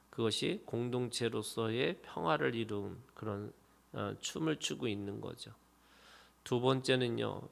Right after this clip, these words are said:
이 평화의 춤이라고 하는 것은 결국에는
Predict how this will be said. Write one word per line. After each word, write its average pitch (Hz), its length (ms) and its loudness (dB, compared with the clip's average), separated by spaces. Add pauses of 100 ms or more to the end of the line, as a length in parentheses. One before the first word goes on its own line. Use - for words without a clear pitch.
이 123 180 0
평화의 160 580 2
춤이라고 123 640 0
하는 110 300 -2
것은 101 500 0 (640)
결국에는 123 800 2